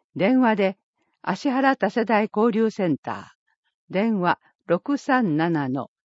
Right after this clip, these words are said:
二四二二。立命館大学連携事業、親鸞の言葉に学ぶ。アイディー、五七九九零。一時保育あり。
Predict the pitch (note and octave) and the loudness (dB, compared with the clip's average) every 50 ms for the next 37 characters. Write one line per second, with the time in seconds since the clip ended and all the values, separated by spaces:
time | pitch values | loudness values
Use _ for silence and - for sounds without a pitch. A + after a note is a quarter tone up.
0 | _ _ _ _ F#3 G#3 B3+ C#4+ C#4 C#4 C4+ C4 C#4 B3+ A#3+ G3+ C#3+ A#2+ - C#3+ | _ _ _ _ 0 4 4 6 6 6 4 4 4 2 2 0 -2 -2 0 0
1 | D3+ E3 E3+ E3 D#3+ D3+ D3+ D#3 D3 B2 F#2+ - _ _ _ _ _ _ _ _ | 0 0 0 0 -2 0 0 0 0 -2 -2 -10 _ _ _ _ _ _ _ _
2 | _ _ _ _ _ _ _ _ _ _ _ _ _ _ _ _ _ _ _ _ | _ _ _ _ _ _ _ _ _ _ _ _ _ _ _ _ _ _ _ _
3 | _ _ _ _ _ _ _ _ - G#3 - - C#4 C4+ C#4 C#4 C#4 C4 - B3+ | _ _ _ _ _ _ _ _ -8 -8 0 2 4 4 6 4 2 0 0 0
4 | C4 B3 A#3+ A3+ B3 A3+ A#3 G3+ E3+ D3+ C#3+ - - C#3+ D3 F3+ G#3 B3 A#3 - | 2 2 2 2 2 2 2 2 0 -2 -2 -4 -6 -2 0 0 0 0 0 0
5 | A#3+ A3+ A3 F#3+ F3 G#3 G3+ D#3 C#3 C#3 B2 B2+ C3 - _ _ _ _ _ _ | 0 0 0 0 -2 -4 -4 -2 -2 -2 -2 -4 -6 -12 _ _ _ _ _ _
6 | _ _ _ - - C#4+ D4+ D4 C#4 B3+ G#3+ F3+ E3+ D3+ C#3+ C#3 B2+ - - C3 | _ _ _ -8 0 4 6 6 6 6 4 2 2 2 0 0 -2 -4 -8 -4
7 | - F3+ F3+ F3+ F3 D#3+ C#3+ B2 B2+ A#2 A#2 B2 D3 D#3 C3 - - - - _ | -2 -2 0 0 0 -2 -2 -4 -4 -6 -6 -6 -8 -8 -10 -10 -12 -18 -18 _
8 | _ _ _ _ _ _ _ _ _ _ _ _ _ _ _ _ C3+ F3+ G#3+ A3+ | _ _ _ _ _ _ _ _ _ _ _ _ _ _ _ _ 0 0 0 0
9 | G#3+ F3 G3+ G3 D3+ A#2+ - _ _ _ _ _ _ _ _ _ _ _ _ _ | -2 -2 -2 -2 -4 -4 -6 _ _ _ _ _ _ _ _ _ _ _ _ _
10 | _ _ _ _ - F#3+ B3+ C4 C#4+ C#4+ D4 C#4 C4+ B3+ B3+ A3 E3 C3+ A#2 - | _ _ _ _ -2 2 2 4 4 4 4 4 4 4 4 2 0 -2 -4 -8
11 | - - A3 A#3 A#3+ A3+ F#3+ _ - A3+ G#3+ D3 B2+ A#2 - C3+ D#3 D#3 C3+ G2+ | -6 -4 -2 -2 -2 -4 -6 _ -2 -2 0 0 -2 -6 -8 -6 -6 -4 -4 -6
12 | - _ _ _ _ _ _ _ _ _ _ _ _ _ _ _ _ _ _ _ | -10 _ _ _ _ _ _ _ _ _ _ _ _ _ _ _ _ _ _ _
13 | _ _ _ _ _ _ _ _ - F#3+ - - C#4 B3+ B3+ A#3 B3+ A#3 F#3+ - | _ _ _ _ _ _ _ _ -10 -8 -4 -2 -2 0 2 2 2 0 0 -2
14 | - C3+ B2+ C3 C3+ C3 B2 - | -8 -8 -6 -6 -6 -6 -8 -12